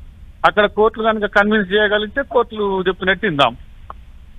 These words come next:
కాబట్టి ఇక్క-, అక్కడ జరిగిన లాస్, జరగబోయిన లాస్ ను ప్రభుత్వం,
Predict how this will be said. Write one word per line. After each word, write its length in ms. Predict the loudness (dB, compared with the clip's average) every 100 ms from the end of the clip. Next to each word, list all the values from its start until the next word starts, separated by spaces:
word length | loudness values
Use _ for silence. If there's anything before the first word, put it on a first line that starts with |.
| 2
కాబట్టి 280 | 2 2
ఇక్క-, 180 | -4 -2
అక్కడ 360 | 0 2 2 4
జరిగిన 380 | 4 2 2 4
లాస్, 640 | 6 6 4 0 -6 -6 0
జరగబోయిన 580 | 0 2 2 2 4 4
లాస్ 420 | 4 4 2 -2
ను 60 | -4
ప్రభుత్వం, 500 | 0 0 0 -4